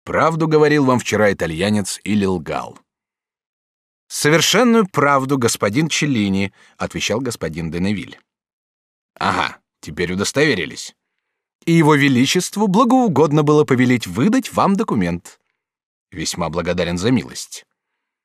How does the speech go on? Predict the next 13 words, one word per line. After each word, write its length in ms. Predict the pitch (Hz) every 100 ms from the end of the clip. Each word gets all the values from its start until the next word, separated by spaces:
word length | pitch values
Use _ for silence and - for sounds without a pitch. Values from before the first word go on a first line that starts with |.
| _ _ _
«Однако», — 1040 | - 175 165 196 208 185 - 190 180 175 175 _
продолжал 460 | 98 92 90 87 82
господин 440 | 80 - 90 90
де 100 | 85
Невиль 320 | 87 95 123
нерешительно. 800 | 117 95 90 - 87 - 67 - - _ _ _ _ _ _ _ _
«Что 460 | - - - 147 -
«однако»?» — 720 | 131 120 113 120 117 - - -
вскричал 400 | - 87 - 101
художник. 580 | 98 90 78 - - _ _ -
«Скажите, 680 | - 135 131 165 123 71 - -
сделайте 520 | 85 90 196 143 104
одолжение». 680 | 90 98 104 95 76 64